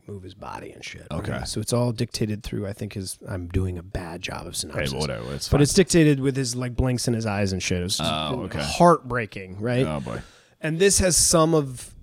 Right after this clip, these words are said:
Speaker 1: I have to say, it's just well done. Good for the kids or wh-, whoever <laughs> put that shit together. But,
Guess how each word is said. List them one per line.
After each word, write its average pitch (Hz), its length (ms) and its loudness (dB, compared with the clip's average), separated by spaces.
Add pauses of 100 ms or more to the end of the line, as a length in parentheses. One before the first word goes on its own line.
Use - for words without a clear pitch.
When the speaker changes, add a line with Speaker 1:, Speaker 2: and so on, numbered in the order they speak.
Speaker 1:
I 143 120 -4
have 175 200 -4
to 262 100 -6
say, 254 240 -2
it's 208 160 -2
just 135 140 -2
well 127 220 -2
done. 127 400 -2
Good 131 240 -4
for 139 80 -6
the 117 100 -4
kids 120 560 -2
or 113 280 -2
wh-, - 20 -8
whoever 139 380 4
<laughs> - 0 -
put - 240 4
that 240 260 10
shit - 160 8
together. 202 500 8
But, 180 420 8